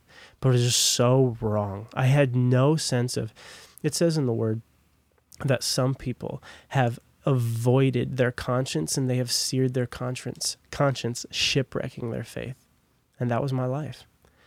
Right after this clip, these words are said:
I had just done wrong for so long. I had seared my conscience. I had no sense of up, wh-, which way was up. Like, there's, like, this sense in me of being a, every person has a conscience, a,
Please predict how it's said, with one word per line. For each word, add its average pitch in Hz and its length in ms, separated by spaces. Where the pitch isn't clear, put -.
I 135 80
had 143 260
just 143 340
done 131 320
wrong 117 360
for 110 200
so 135 360
long. 127 340
I 120 40
had 117 180
seared 135 500
my 117 140
conscience. - 560
I 143 40
had 156 200
no 135 400
sense 127 400
of 113 180
up, 127 180
wh-, 139 220
which 147 220
way 143 120
was 117 220
up. - 240
Like, 131 180
there's, 156 220
like, 143 220
this 143 240
sense 135 380
in 123 120
me 117 280
of 127 340
being 127 400
a, 113 380
every 160 200
person 147 360
has 117 160
a 113 40
conscience, - 600
a, 135 140